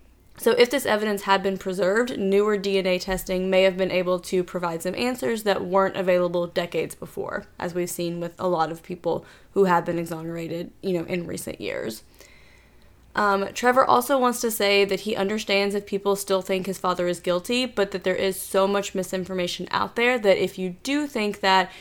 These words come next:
you should have all the correct facts in order to come to that conclusion. So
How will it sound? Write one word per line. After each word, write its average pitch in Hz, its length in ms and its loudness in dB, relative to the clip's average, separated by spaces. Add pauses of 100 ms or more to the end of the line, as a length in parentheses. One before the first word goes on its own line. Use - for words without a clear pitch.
(120)
you 208 100 -2
should 196 160 -2
have 190 180 4
all 185 100 6
the 185 80 0
correct 175 380 0
facts - 520 -2 (140)
in 190 160 0
order 180 220 2
to 180 100 -6
come 170 260 -4
to 170 80 -8
that 165 180 -4
conclusion. - 580 -10
So 175 300 0